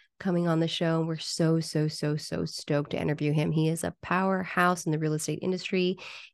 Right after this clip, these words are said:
and in our brokerage, E X P. And we are going to dive in deep with all of the questions, mindset, wealth, family, wellness,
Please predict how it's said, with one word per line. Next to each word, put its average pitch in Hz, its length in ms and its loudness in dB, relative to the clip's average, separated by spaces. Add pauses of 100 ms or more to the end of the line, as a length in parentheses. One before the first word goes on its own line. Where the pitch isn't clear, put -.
and 156 520 2
in 165 260 2
our 156 100 0
brokerage, 170 880 2
E 147 160 2
X - 220 -6
P. 214 440 4 (440)
And 160 340 4
we 180 140 2
are 170 80 2
going 160 380 4
to 160 260 0
dive 160 480 2
in 165 560 4
deep 185 400 0 (340)
with 160 240 2 (340)
all 185 760 6
of 160 140 -2
the 160 80 -8
questions, 160 640 2
mindset, 160 600 0
wealth, 156 500 0 (500)
family, 156 560 2 (1040)
wellness, 156 640 4